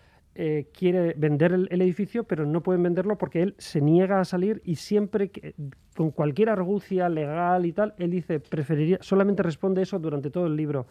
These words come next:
Y es insoportable al final. Y una, la primera persona que me comentó algo así, eh, el feedback así que tuve, me decía, "Me lo he pasado súper agobiada,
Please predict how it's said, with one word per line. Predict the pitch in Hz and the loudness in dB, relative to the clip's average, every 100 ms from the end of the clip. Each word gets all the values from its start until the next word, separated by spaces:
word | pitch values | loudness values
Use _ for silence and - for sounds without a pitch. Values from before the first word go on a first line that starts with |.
| _ - - - _ | _ -20 -20 -20 _
Y | 180 | -4
es | 220 - | -4 -2
insoportable | 202 185 - 160 143 135 - 165 139 123 131 139 | -2 -2 -2 -4 -2 -4 -2 0 0 -4 -8 -8
al | 139 131 | -10 -6
final. | 147 143 135 147 | -4 -2 -4 -2
Y | 170 | 0
una, | 196 202 185 165 - 151 | 2 2 0 -4 -10 -10
la | 151 | -10
primera | 143 151 170 | -6 -4 -4
persona | 165 170 175 | -4 -4 -4
que | 160 | -2
me | 175 165 | -4 -2
comentó | 160 160 165 | -2 -2 0
algo | 165 165 | 0 0
así, | 147 - 143 - | -2 -4 -10 -10
eh, | 143 139 135 | -10 -8 -8
el | 135 | -8
feedback | - 143 139 139 | -8 -4 -4 -4
así | 143 | -8
que | 139 | -8
tuve, | 147 147 151 - _ _ | -6 -6 -8 -18 _ _
me | 147 | -8
decía, | 143 156 131 _ _ - _ | -6 -6 -6 _ _ -20 _
"Me | 170 | -2
lo | |
he | 185 | -2
pasado | 185 214 220 - | -2 -2 -6 -8
súper | - 196 156 156 | -6 -4 -2 -2
agobiada, | 139 113 113 120 139 180 202 214 | -2 -4 -4 -2 0 0 0 -4